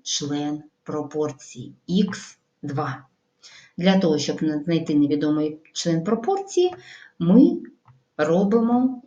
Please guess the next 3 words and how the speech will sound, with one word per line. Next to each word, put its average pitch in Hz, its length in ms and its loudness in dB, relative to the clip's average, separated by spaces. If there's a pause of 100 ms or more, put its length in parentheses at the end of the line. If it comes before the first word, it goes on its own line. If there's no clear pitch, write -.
(120)
ось 254 340 0
такі 165 560 2 (1600)
домальовочки. 160 960 2